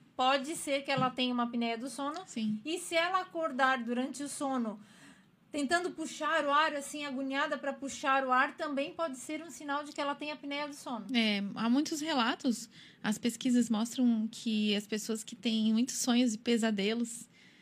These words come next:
Speaker 2: também está associado a uma, uma má qualidade do sono, a apneia obstrutiva do sono. Então, é tudo associado. O ronco, ele tem uma forte relação com a apneia.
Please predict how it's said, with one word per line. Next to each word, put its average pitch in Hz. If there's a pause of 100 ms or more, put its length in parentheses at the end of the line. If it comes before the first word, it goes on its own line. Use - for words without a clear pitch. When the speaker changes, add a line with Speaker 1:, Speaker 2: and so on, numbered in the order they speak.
(240)
Speaker 2:
também 220
está 247
associado 214
a 220
uma, 240
uma 233
má 226
qualidade 285
do 185
sono, 269 (680)
a 220
apneia 220
obstrutiva 220
do 220
sono. 214 (580)
Então, 214
é 240
tudo 381
associado. 277 (640)
O 220
ronco, 220
ele 247
tem 254
uma 247
forte 233
relação 196
com 190
a -
apneia. 185